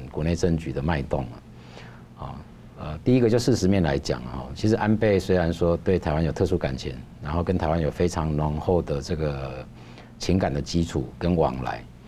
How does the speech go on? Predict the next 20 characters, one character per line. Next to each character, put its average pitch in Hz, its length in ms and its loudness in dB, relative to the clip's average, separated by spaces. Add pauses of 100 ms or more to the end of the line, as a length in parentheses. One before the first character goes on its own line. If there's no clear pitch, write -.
(800)
呃， 76 360 -4
安-， 120 280 2
安 127 140 2
倍 131 100 4
在 110 300 4
任 98 280 4
八 87 240 2
年， 73 220 0
其 95 140 -2
实 98 100 4
没 82 120 2
有 87 100 2
在 85 180 2
任 90 160 2
何 73 80 -2
的 73 80 -2
国 76 120 -4
际 82 140 0
场 71 240 -4
合 62 240 -10